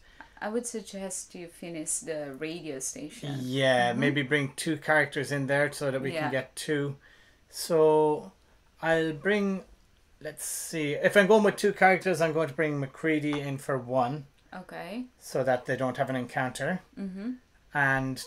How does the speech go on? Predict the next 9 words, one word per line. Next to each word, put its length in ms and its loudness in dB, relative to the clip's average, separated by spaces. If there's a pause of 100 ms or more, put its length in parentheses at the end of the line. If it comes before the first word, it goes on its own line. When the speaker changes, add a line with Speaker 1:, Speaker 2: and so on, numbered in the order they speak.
Speaker 2:
then 580 0 (280)
the 100 -8
second 560 -2
one, 460 -2 (560)
is 220 -10
there 340 -2 (100)
anybody 480 -4
in 100 -8
particular 880 -2